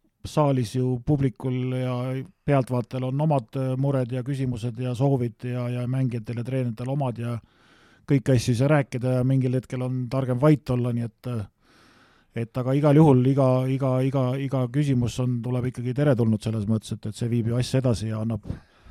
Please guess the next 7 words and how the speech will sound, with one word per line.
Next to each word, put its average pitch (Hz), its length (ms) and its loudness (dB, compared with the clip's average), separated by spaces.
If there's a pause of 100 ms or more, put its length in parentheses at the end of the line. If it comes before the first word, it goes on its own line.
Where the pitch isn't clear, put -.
(260)
annab 143 320 4
asjaostele 135 560 4 (340)
infot 160 440 2
ja 127 280 0
teeb 127 240 -2
asja 143 200 2
huvitavamaks. 113 560 2